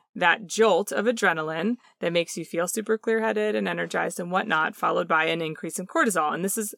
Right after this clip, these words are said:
again, very important from, like, a primitive sense for saving your life. That is, it's a good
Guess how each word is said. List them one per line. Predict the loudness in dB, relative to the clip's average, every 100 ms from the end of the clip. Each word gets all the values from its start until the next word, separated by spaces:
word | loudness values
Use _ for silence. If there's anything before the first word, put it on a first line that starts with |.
| -6
again, | -2 0 0 -2 -4
very | 2 4 6 4
important | 2 0 0 0 0 -6 -8 -16 -8
from, | -2
like, | 0 0
a | -2
primitive | 2 4 4 2
sense | 0 -4 -4 -6
for | -4
saving | -2 2 2 2
your | -2 -2
life. | -2 -2 -6 -18 -20 -20 -20 -20 -16
That | 0 6 8 6 4
is, | -2 0 -2 -4
it's | -4 -6
a |
good | 0 2 2